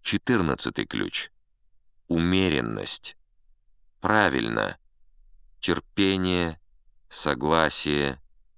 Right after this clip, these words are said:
мир в душе. Одновременно предупреждение. Перевернутая карта. Несогласие в любви, лень, поступки, приводящие к раскаянию.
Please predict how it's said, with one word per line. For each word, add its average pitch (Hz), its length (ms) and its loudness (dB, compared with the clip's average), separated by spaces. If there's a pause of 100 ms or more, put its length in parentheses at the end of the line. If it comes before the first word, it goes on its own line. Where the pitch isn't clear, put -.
(220)
мир 76 400 0
в 64 120 -6
душе. 65 640 -2 (840)
Одновременно 76 1160 0 (500)
предупреждение. 67 1300 -4 (840)
Перевернутая 67 920 0
карта. 78 540 -2 (760)
Несогласие 76 1040 0
в 50 60 -10
любви, 60 640 -6 (640)
лень, 69 500 0 (720)
поступки, 80 600 0
приводящие 71 800 0
к - 80 -4
раскаянию. 55 880 -2